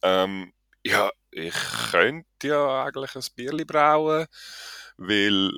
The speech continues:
eben mit Schreiben wird ja off-, offenbar nicht reich, aber trink-, trink-, trinken müssen sie dort an dem. <laughs> Da kommen sie nicht dran vorbei. Und, äh,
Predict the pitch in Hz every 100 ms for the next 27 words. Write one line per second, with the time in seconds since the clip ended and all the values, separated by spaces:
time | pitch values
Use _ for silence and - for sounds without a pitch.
0 | - 110 - 131 113 98 95 - - -
1 | - 95 107 120 120 110 110 110 107 104
2 | 104 - - - 104 - - 104 107 110
3 | 139 139 156 175 - - _ - 98 -
4 | - 113 143 - - - _ - 123 117
5 | - 117 143 - 101 98 131 160 - -
6 | 135 151 - 170 - _ - 123 131 131
7 | 135 - - - - 131 - 127 - -
8 | - - - 107 120 113 110 117 117 127
9 | 135 127 123 139 156 - - - - -
10 | - - - 113 110 110 107 104 95 107
11 | 104 101 101 98